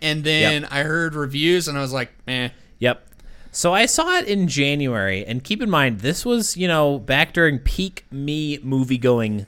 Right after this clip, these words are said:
Speaker 2: experience,
Speaker 1: Yeah.
Speaker 2: Luke. And this was after I had gone to see two other movies at the Alamo. So I was seeing this movie for free.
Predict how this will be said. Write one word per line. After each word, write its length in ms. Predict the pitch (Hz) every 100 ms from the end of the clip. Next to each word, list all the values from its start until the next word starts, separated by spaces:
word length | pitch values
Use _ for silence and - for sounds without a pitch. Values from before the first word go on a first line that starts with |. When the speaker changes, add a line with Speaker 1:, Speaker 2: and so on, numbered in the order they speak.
| -
Speaker 2:
experience, 880 | 110 - - 113 107 113 95 - - 95
Speaker 1:
Yeah. 60 |
Speaker 2:
Luke. 320 | 98 82 - - - - - -
And 120 | 139 165
this 180 | 220 254
was 160 | 208
after 520 | 156 165 180 - 175
I 160 | 139 139
had 200 | 139 131
gone 280 | 127 135 139
to 100 | 143
see 300 | - 135 117
two 360 | - - 131 131
other 200 | 127 120
movies 420 | 113 113 117 110
at 80 | 101
the 180 | 104
Alamo. 400 | 104 98 98 92 90
So 180 | -
I 120 | 127 185
was 160 | 208
seeing 360 | - 170 165 151
this 200 | 135 -
movie 300 | 117 107 107
for 160 | - 95
free. 440 | - 82 87